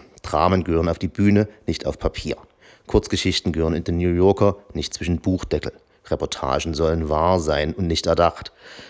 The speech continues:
Bin ich ein literarischer Spießer? Bescheiden sei also das Fazit.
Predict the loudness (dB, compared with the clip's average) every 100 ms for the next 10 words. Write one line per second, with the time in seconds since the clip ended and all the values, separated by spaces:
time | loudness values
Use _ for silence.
0 | -4 -2 0 0 0 0 -2 0 0 0
1 | -4 -8 -8 -6 -2 -2 -4 _ _ _
2 | _ _ _ _ _ _ _ -12 -4 2
3 | 2 4 2 0 -2 -6 -8 -12 -10 -12
4 | -12